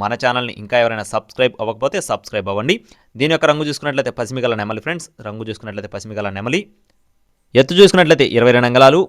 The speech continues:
బరువు విషయం చూసుకున్నట్లయితే రెండు కేజీల ఏడు వందల గ్రాములు, అంటే పావు తక్కువ మూడు కేజీలు అండి, ఒక వంద గ్రాములు అటు ఇటు, మూడు కేజీలు దగ్గరలో ఉన్నట్లుగా చెప్తున్నారు. వయసు వచ్చేసి పదకొండు నెలలు, ఎలెవెన్ మంత్స్ కోడిగా చెప్తున్నారు. దీని పర్ఫార్మెన్స్ కూడా చాలా అంటే చాలా బాగుంటుందని చెప్పి బ్రదర్ మనతో వివరించారు. దీని కాస్ట్ కూడా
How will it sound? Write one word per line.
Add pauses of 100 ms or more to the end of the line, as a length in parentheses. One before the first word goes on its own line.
బరువు
విషయం
చూసుకున్నట్లయితే (280)
రెండు
కేజీల (140)
ఏడు
వందల
గ్రాములు, (140)
అంటే (680)
పావు
తక్కువ
మూడు
కేజీలు
అండి,
ఒక
వంద
గ్రాములు
అటు
ఇటు, (200)
మూడు
కేజీలు
దగ్గరలో
ఉన్నట్లుగా
చెప్తున్నారు. (380)
వయసు
వచ్చేసి (100)
పదకొండు
నెలలు, (120)
ఎలెవెన్
మంత్స్
కోడిగా
చెప్తున్నారు. (180)
దీని
పర్ఫార్మెన్స్
కూడా
చాలా
అంటే
చాలా
బాగుంటుందని
చెప్పి (120)
బ్రదర్
మనతో
వివరించారు. (480)
దీని
కాస్ట్
కూడా